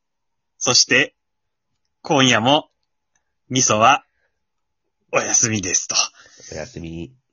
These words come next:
Speaker 1: えー、長いことのね、まあ、味噌だけに、えー、未だ発行中といったところでしょうかね。
Speaker 2: 熟しております。
Speaker 1: はい。ね。うん。あの、<laughs> しょっぱなからちょっと盛大に、<laughs> 滑り散らかしてしまいましたけど、まあ、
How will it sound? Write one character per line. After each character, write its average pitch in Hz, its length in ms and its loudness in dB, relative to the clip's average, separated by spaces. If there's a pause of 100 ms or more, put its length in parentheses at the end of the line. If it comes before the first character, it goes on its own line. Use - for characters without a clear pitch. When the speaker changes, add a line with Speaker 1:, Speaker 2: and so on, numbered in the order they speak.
(460)
Speaker 1:
え 110 40 -2
ー、 98 120 -2 (200)
長 110 280 0
い 95 40 -2
こ 92 100 -14
と 92 100 -12
の 90 60 -12
ね、 110 260 -10
ま 90 460 -10
あ、 - 100 -20 (260)
味 113 200 -6
噌 107 120 -6
だ 98 140 -6
け 110 100 -8
に、 92 240 -12 (380)
え 110 80 -8
ー、 92 60 -10
未 113 280 -4
だ 104 60 -4
発 - 260 -6
行 107 220 -6
中 117 180 -4
と 101 80 -10
い 95 60 -8
っ 80 40 -14
た 90 120 -18
と 90 100 -14
こ 101 80 -14
ろ 95 80 -12
で 87 80 -12
し - 140 -6
ょ - 20 -20
う 82 60 -20
か 101 100 -20
ね。 120 180 -14 (220)
Speaker 2:
熟 85 300 -14
し - 60 -18
て 80 80 -14
お 80 40 -12
り 76 80 -16
ま - 160 -18
す。 - 260 -20 (840)
Speaker 1:
は 98 180 -14
い。 104 120 -12 (420)
ね。 98 240 -18 (320)
う 117 80 -16
ん。 90 200 -16 (160)
あ 104 120 -8
の、 95 320 -12 (800)
<laughs> - 1040 -12
し - 120 0
ょ 143 60 0
っ - 40 -10
ぱ 147 100 2
な 139 100 2
か 139 80 0
ら 131 80 2
ち 123 100 -2
ょ - 20 -4
っ 113 40 -2
と - 40 -4
盛 135 180 2
大 123 180 2
に、 120 160 0
<laughs> - 1120 2
滑 160 140 -2
り 151 100 -6
散 - 120 -6
ら 143 120 -4
か 165 120 -2
し - 40 -4
て - 60 -6
し 139 100 -6
ま 139 80 0
い 139 40 -2
ま 151 100 0
し - 60 -4
た 139 80 -4
け 120 80 -4
ど、 110 100 -8
ま 113 220 -2
あ、 101 40 -10